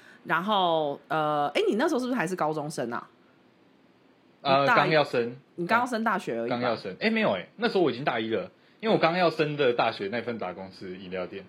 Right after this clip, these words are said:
Speaker 1: 哦，好，OK，I don't care。反正就是那一天是我都是跟着那个女生，是那个女生带我，就是那个妹妹带我，然后你是跟着那个男生，
Speaker 2: 嗯。
Speaker 1: 然后我们四个就是那一天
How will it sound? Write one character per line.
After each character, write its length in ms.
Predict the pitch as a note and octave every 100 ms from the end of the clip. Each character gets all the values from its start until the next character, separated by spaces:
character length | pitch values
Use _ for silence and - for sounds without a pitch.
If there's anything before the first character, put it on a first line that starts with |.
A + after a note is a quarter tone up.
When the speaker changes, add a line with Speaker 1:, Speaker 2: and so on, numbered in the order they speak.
| _ _ _ _
Speaker 1:
哦， 440 | - D#3+ D3 C#3+ B2+
好， 240 | D#3 - E3 -
OK，I 300 | D#3 - C3
don't 140 | D3
care。 280 | E3 A#2 E3
反 160 | - F#3+
正 80 | A#3
就 60 |
是 300 | B3 B3 A3+ - - - -
那 140 | B3+
一 60 | C4+
天 200 | D4 B3+
是 240 | C4 A3 E3+
我 160 | E3
都 140 | F#3 A#3+
是 80 |
跟 160 | A3 G#3+
着 80 | F#3
那 100 | F#3+
个 80 | D#3+
女 100 | B2
生， 180 | D3 D3+
是 120 | G#3
那 60 |
个 80 | G3+
女 80 | C3+
生 140 | C#3+
带 200 | C#3+ D3+
我， 220 | G2 - - _
就 120 | F#3
是 60 | G3
那 80 | G3
个 80 |
妹 100 | D3+
妹 140 | C#3 C#3+
带 180 | D3+ G2
我， 200 | E2 -
然 180 | C3 D#3+
后 280 | F3 D3+ - - -
你 180 | D3+
是 160 | C#3 G3+
跟 180 | F#3+ F3+
着 80 | D#3+
那 100 | D#3+
个 60 | C#3
男 200 | A2 A#2+
生， 380 | - G#2+ F#2+ -
Speaker 2:
嗯。 380 | C#3+ B2 A#2 G#2+
Speaker 1:
然 100 | D#3
后 140 | F#3 G#3
我 120 | D3
们 200 | C#3 C#3+
四 320 | - - A3+
个 160 | E3 C3+
就 80 | F3
是 60 |
那 120 | F#3
一 60 | F3
天 260 | G3+ D#3